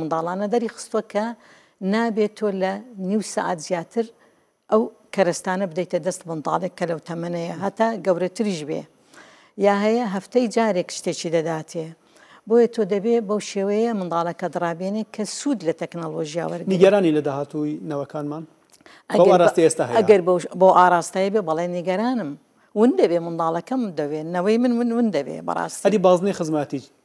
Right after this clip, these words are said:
Speaker 2: چی بەسەر هاتووە؟
Speaker 1: ئەو، ئەوەی خزمایەتی هەر، هەر، ئێ، کز دەبێ زۆر دێ و کاڵ دەبێتەوە، کز دەبێ و ئەو پەیوەندیە نامێنێ. چکە تۆ هەر بە ڕێگەی تەلیفۆنێک، بە ڕێگەی مەسیجێک، نا-، کورتە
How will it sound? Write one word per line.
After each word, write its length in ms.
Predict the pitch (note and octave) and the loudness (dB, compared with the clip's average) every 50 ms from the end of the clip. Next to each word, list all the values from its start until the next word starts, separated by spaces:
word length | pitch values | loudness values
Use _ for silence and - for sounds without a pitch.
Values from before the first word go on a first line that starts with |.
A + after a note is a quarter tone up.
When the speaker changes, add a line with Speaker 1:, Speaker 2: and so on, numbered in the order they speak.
| _ - | _ -12
Speaker 2:
چی 80 | - D3 B2+ | -10 -10 -10
بەسەر 220 | A#2+ - C3 B2 A#2 | -8 -10 -10 -10 -10
هاتووە؟ 300 | A#2 A2 - C3 A#2+ A2 F#2 - - - - - _ _ _ - - | -12 -12 -12 -14 -14 -16 -16 -20 -20 -20 -20 -20 _ _ _ -2 0
Speaker 1:
ئەو، 120 | F#3+ G3 G3 - - | 2 4 4 2 2
ئەوەی 320 | - F#3+ F#3+ F#3+ F#3 F3+ - - - | 0 2 2 2 2 2 -2 -4 -6
خزمایەتی 600 | F#3+ D3+ D#3+ E3+ D#3 D3+ D#3+ E3 D#3+ - A#3 A3 G3 | -6 -4 -2 -2 -2 -2 -2 -4 -4 -2 -2 -2 0
هەر، 120 | G3 D#3+ D#3 D#3+ D#3 D3 D#3 | -2 -4 -4 -4 -6 -6 -4
هەر، 120 | E3 E3 D#3+ D#3+ D#3 D#3+ F3 | -6 -6 -6 -8 -10 -8 -8
ئێ، 100 | E3 D#3+ E3 D#3 D#3 D#3 E3 F3 G#3 G3+ G3+ - G3+ G3+ G3+ G3 _ - | -8 -8 -8 -10 -10 -10 -10 -12 -12 -14 -14 -16 -16 -18 -20 -20 _ -6
کز 120 | - - G3 F#3 | -6 0 4 4
دەبێ 220 | A3+ G3 D#3+ D#3+ D3+ C#3+ D3+ | 4 4 4 0 -2 -2 -2
زۆر 200 | E3 D3+ D3 C#3+ C#3 D3 | -2 -2 -4 -6 -8 -6
دێ 100 | F3 F#3+ G#3+ | -6 -6 -6
و 40 | A3 - _ _ _ - | -6 -10 _ _ _ 0
کاڵ 140 | - F3+ F3 E3+ E3+ | 2 2 2 2 -2
دەبێتەوە، 520 | E3+ D3 E3+ D#3+ - - F3+ F#3 G3 G#3+ A#3 - - - _ _ - | -6 -6 -6 -8 -8 -8 -6 -6 -4 -6 -6 -10 -18 -20 _ _ -10
کز 140 | - G3+ E3+ F3 D#3 | -8 -6 -6 -4 -4
دەبێ 180 | F3+ F3+ F3+ G3+ A3 A3 | -2 -2 0 0 -2 -4
و 20 | A3 A3+ _ _ _ _ - - | -6 -12 _ _ _ _ -2 0
ئەو 80 | G3 G3 G3 | 0 0 0
پەیوەندیە 420 | F#3+ F3+ E3+ F3 E3+ E3 E3+ F#3+ F#3+ G3 | 0 -2 -2 -2 -4 -4 -4 -2 -2 -2
نامێنێ. 420 | A3 B3 B3 G#3+ F#3 D#3+ D#3 D#3 D3+ D3+ _ - - _ _ _ | -2 -2 -4 -4 -4 -4 -6 -6 -8 -12 _ -20 -20 _ _ _
چکە 200 | - - - G3 F3+ | -10 -6 -6 -6 -4
تۆ 80 | - F#3+ F3 | -4 -6 -6
هەر 100 | F#3 F3+ D#3+ | -6 -4 -4
بە 60 | F3+ F3 F3 | -2 -2 -2
ڕێگەی 340 | F3 E3+ D3+ F3 F3 E3+ E3 E3 A#3 - _ _ _ _ - | -2 -2 -2 -2 -4 -4 -4 -8 -12 -16 _ _ _ _ -6
تەلیفۆنێک، 800 | F#3+ E3+ E3+ E3 - - A3+ B3 A#3+ A#3 A#3 A3 A3 G#3+ G3+ F3 D#3+ | -4 -2 -2 -4 -4 -4 -4 -2 -2 -2 -4 -4 -6 -6 -6 -4 -2
بە 60 | D#3+ D#3 | -2 0
ڕێگەی 320 | D#3+ E3 D3+ F3 E3+ D#3+ D#3+ E3+ F#3 G3 F3+ | 0 -2 -2 -2 -4 -4 -4 -8 -10 -10 -8
مەسیجێک، 720 | F3 E3+ - - A#3 G#3 F#3+ A#3+ A3+ G#3+ G#3 G#3 G3 F#3 - _ _ _ _ _ _ - | -8 -8 -8 -8 -10 -8 -4 -2 -2 -2 -2 -4 -6 -8 -12 _ _ _ _ _ _ -18
نا-، 120 | F#3+ F#3 - - | -18 -18 -12 -8
کورتە 240 | - F#3 - - | -10 -8 -6 -6